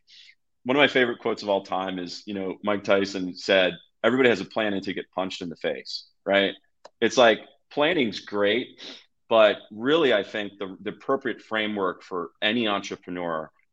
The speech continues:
is being a, a, a learner of life and having a feedback loop that is real time. You, like, I love the concept of strong conviction held loosely because you're constantly adapting to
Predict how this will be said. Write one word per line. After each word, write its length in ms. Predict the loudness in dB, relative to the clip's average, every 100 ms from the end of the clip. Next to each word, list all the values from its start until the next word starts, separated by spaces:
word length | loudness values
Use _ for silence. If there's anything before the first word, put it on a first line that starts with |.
| _ -4
is 480 | 0 0 0 -6 -10 -4
being 460 | 0 0 0 -2 -2
a, 380 | -2 -2 -4 -8 -8
a, 180 | -8 -6
a 80 | -6
learner 500 | 0 2 2 2 -2
of 160 | -4
life 560 | -2 0 0 -4 -18 -20 _ _ _ 0
and 160 | 0
having 760 | 0 2 4 4 2 -4 -4 -6
a 100 | -8
feedback 680 | -10 -10 -8 -4 0 2 0 -4
loop 280 | -6 -6 -4
that 160 | -6
is 220 | -6 -12 -18
real 460 | -20 -6 0 0 -2
time. 500 | -4 -4 -4 -6 -14 _ _ _ -12
You, 120 | -10 -2
like, 260 | 4 4 6
I 80 | 4
love 300 | 6 6 4
the 80 | 0
concept 640 | 0 0 0 -4 -4 -6
of 100 | -8
strong 320 | -2 -2 -2
conviction 680 | -6 -6 -6 -6 -10 -10 -14
held 320 | -4 -2 -2 -4
loosely 560 | -8 -6 -4 -4 -4 -12 _ _ -10
because 380 | 0 4 4 2
you're 140 | -4
constantly 840 | -6 0 2 2 0 -6 -4 -2 -2
adapting 880 | -2 2 4 4 0 -6 -6 -6 -8
to 420 | -6 -4 -4